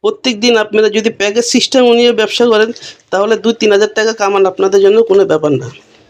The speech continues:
তো বন্ধুরা, আমাদের আরেকটি হচ্ছে যারা ডিটারজেন্ট পাউডার,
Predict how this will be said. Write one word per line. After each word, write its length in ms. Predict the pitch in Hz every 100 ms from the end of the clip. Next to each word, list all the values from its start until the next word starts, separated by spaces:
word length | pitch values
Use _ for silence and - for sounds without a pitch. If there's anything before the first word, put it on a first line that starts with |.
| _ _ _ _ _ _ - _ _ _
তো 40 | 208
বন্ধুরা, 340 | 226 262 262 247
আমাদের 320 | 233 240 247
আরেকটি 340 | 226 233 - 226
হচ্ছে 220 | 220 226
যারা 180 | 220 226
ডিটারজেন্ট 520 | 202 220 233 214 226
পাউডার, 300 | 180 156 131